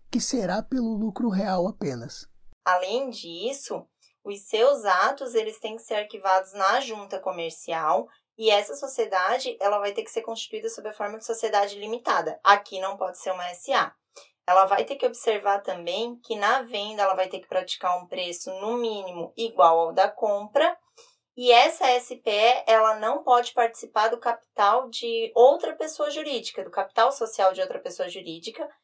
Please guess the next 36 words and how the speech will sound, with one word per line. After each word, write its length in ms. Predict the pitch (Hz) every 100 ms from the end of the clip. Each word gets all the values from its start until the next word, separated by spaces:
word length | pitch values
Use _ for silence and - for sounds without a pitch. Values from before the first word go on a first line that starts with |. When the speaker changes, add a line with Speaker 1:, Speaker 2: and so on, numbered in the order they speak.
| _ _
Speaker 2:
e 140 | 262 262
ela 200 | 254 254
só 220 | - 233
vai 160 | 233
poder 220 | 240 311 269
exercer 460 | 240 233 226 233
atividades 680 | 208 - 196 196 196 254 -
que 120 | -
sejam 460 | - 247 247 254 240
permitidas 920 | 254 262 339 349 - 254 277 302 - -
ao 180 | 247 277
Simples 400 | - 262 262 262
Nacional. 640 | 262 320 330 269 - - _ _ - -
Speaker 1:
Outro 320 | 180 202 -
ponto, 500 | - 151 202 190 160
Ju, 240 | 123 135
que 180 | 131 175
vale 320 | 131 151 175
a 60 | 170
gente 300 | 151 151 -
trazer 380 | 165 139 147 131
aqui 480 | - 156 196 175 - - -
é 80 | 143
sobre 360 | - 185 196 202
a 60 |
constituição 960 | - 180 202 - 190 143 - 165 190 202
de 100 | 185
uma 140 | 165
S 260 | 160 - -
P 100 | 156
E 160 | 147 190
pra 180 | 214
contratos 840 | - 220 202 190 165 151 170 - 208
de 100 | 226
parceria 760 | - 190 - 151 135 147 208
público-privada, 1200 | 226 - 220 247 233 247 - 277 196 175 131 120